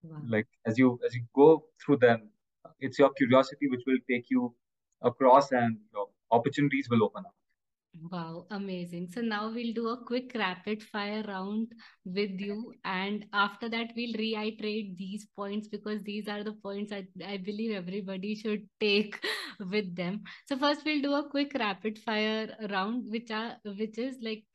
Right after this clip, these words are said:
Speaker 1: uh, let's start. What are three things you are grateful for?
Speaker 2: Uh, family, uh, friends,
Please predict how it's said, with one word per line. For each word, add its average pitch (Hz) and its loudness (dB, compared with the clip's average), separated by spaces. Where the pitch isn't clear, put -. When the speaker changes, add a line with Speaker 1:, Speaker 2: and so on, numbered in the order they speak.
Speaker 1:
uh, 185 -2
let's 214 -6
start. 147 -6
What 226 -2
are 277 -2
three 247 -6
things 226 -2
you 208 -2
are 202 -4
grateful 160 -8
for? - -16
Speaker 2:
Uh, 110 4
family, 131 4
uh, 101 -2
friends, 131 4